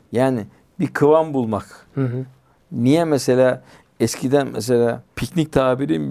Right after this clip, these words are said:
Speaker 1: biliyorsun batıdan gelmiştir bize. Eskiden buna tenezzüh ve teneffüs derler.
Speaker 2: Tenezzüh ve
Speaker 1: Evet.
Speaker 2: teneffüs. Evet.
Speaker 1: Tenezzüh nezihten geliyor. Yani
Speaker 2: Hı hı.
Speaker 1: nezih bir mekana gidelim, orada oturalım, rahatlayalım. Ne kadar şey bir şey. İşte tasavvuf da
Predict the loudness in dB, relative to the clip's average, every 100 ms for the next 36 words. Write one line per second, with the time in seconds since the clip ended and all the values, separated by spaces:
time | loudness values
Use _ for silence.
0 | -8 -4 0 2 0 -2 0 0 0 -2
1 | -2 -2 -4 -6 -12 -12 -12 -4 -2 -2
2 | -2 0 0 0 0 -2 0 2 2 0
3 | -2 -4 -4 -4 -4 -2 -4 -4 -6 -8
4 | -4 -4 -6 -14 -20 -6 -2 -2 -2 -4
5 | -6 -4 -2 0 -2 -4 -14 -16 -14 -2
6 | 2 4 2 0 0 2 2 2 2 0
7 | 2 0 2 2 2 0 -4 -12 -20 _
8 | -2 0 2 2 2 2 2 2 0 2
9 | 2 2 0 -6 -12 -20 _ _ 0 2
10 | 4 2 0 0 2 0 0 0 0 0
11 | -4 -6 -2 2 4 2 0 -4 -2 -2
12 | -6 -14 _ -20 -20 -14 -4 0 -2 -4
13 | _ _ -10 -4 0 0 0 0 0 0